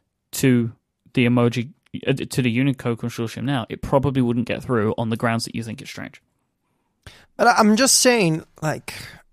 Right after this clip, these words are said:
Speaker 2: who are these companies to decide how people live their lives?
Speaker 1: Yeah.
Speaker 2: Because, I mean, w-, if you have a cigarette,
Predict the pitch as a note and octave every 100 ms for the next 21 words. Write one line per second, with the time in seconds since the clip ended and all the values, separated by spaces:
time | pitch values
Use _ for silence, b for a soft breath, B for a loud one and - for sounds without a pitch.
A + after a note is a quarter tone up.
0 | _ _ _ - - - F#3+ G3 E3 D3+
1 | - E3+ E3 D#3 D3+ - D3+ C3+ - C#3+
2 | C3+ C3 B2+ - C3 B2 B2+ C#3 B2 C3
3 | C3+ - C3+ - - - C#3+ C3 - D3
4 | D#3+ - - F3+ F#3 F3+ - E3+ - F3
5 | - G#3 F#3 F#3+ F#3+ E3 - F#3 E3+ C#3+
6 | C#3+ -